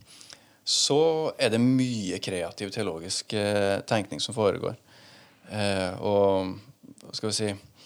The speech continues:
etter at, hva skal vi si, Det gamle testamentet har beveget seg i det vi kaller for en monoteistisk retning, da, hvor Gud er én, og Gud er opphavet til alt, både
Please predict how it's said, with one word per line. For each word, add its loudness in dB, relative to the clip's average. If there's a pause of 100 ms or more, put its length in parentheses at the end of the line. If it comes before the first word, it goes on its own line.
(640)
etter -2
at, -10 (400)
hva -12
skal -8
vi -10
si, -6 (1400)
Det -4
gamle 0
testamentet -4
har -4
beveget -2
seg -4
i -4
det -2
vi -6
kaller -4
for -4
en -2
monoteistisk -6
retning, -8
da, -2
hvor -6
Gud -6
er -6
én, 0 (580)
og -10
Gud -4
er -2
opphavet -4
til -12
alt, 0
både -4